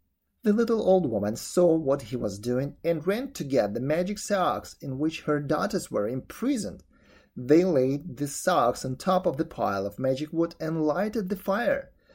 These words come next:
There was a great noise like thunder. Out of the three magic sacks there sprang three beautiful maidens, who had been preserved alive in the sacks by a miracle of Nossa Senhora. The little old woman and her three beautiful daughters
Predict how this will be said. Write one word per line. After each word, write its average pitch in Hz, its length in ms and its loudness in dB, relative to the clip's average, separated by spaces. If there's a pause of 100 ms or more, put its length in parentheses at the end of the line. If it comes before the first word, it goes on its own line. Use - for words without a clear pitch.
(180)
There 160 140 2
was 180 260 0
a 175 40 2
great 190 440 -2
noise 254 480 2
like 143 300 0
thunder. 185 520 2 (440)
Out 180 340 2
of 196 100 -6
the 202 80 -4
three 214 260 -2
magic 208 400 0
sacks - 480 -2
there 170 260 2
sprang 202 400 -2
three 208 280 -2
beautiful 247 640 0
maidens, 240 760 -2 (320)
who 196 100 0
had 180 220 2
been 190 160 2
preserved 208 720 2
alive 214 420 2
in 147 140 -2
the 139 140 0
sacks 147 400 2
by 110 180 0
a 85 80 -4
miracle 180 560 0
of 170 140 -4
Nossa 175 400 -2
Senhora. 220 600 -2 (260)
The 117 160 -2
little 143 320 -2
old 160 180 2
woman 175 240 2
and 156 140 -6
her 143 240 -2
three 175 260 -2
beautiful 180 440 -2
daughters 139 540 -2